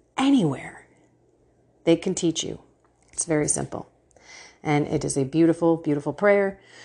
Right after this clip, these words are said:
And it protects us from a lot of evil. So I've been praying this one out loud. Game changer, people. I usually pray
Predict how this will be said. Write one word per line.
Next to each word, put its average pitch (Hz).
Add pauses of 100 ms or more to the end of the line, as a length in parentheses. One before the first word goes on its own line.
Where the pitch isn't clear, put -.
(220)
And 226
it 233
protects 226
us 185 (220)
from 147
a 135
lot 165
of 147
evil. 131 (420)
So -
I've 160
been 170
praying 220
this 156
one 143
out 190
loud. 175 (720)
Game 339
changer, 156
people. 160 (1300)
I 202
usually 311
pray 285